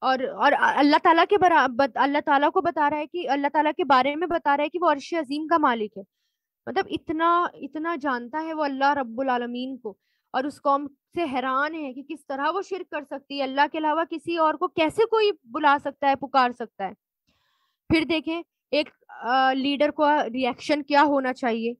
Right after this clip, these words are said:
इस बात को सुनकर। काला, उसने कहा, सुलेमान अलैहिस्सलाम ने कहा,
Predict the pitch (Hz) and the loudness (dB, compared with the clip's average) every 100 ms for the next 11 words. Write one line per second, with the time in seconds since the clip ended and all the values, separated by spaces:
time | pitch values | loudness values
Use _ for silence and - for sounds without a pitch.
0 | - 240 - 240 226 226 262 247 226 226 | -10 -12 -6 0 0 0 -4 -4 -6 -6
1 | 269 - _ _ 247 214 202 190 _ _ | -6 -10 _ _ 2 2 -2 -10 _ _
2 | _ 269 - 294 269 220 190 208 _ _ | _ -8 -4 -4 -4 -8 -10 -14 _ _
3 | _ _ _ _ - - - 311 294 285 | _ _ _ _ -20 -18 -6 -4 -2 -2
4 | 277 269 254 247 226 214 196 196 190 | -2 -4 -4 -6 -6 -8 -10 -8 -8